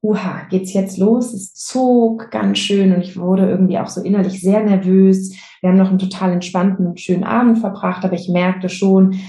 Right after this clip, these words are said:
dass in mir so langsam die, ähm, Aufregung stieg.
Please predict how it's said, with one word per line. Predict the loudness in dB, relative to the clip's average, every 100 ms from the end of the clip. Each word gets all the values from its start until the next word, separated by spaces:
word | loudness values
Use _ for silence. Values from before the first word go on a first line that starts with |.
| -8
dass | -8 0
in | 4 6
mir | 4
so | 2
langsam | -4 -4 -4 -6 -8
die, | -4 -2 -2
ähm, | 0 -2 -2 -6 -10 _ _ _ _ _ _ -2
Aufregung | 0 0 0 2 4 4
stieg. | 4 2 2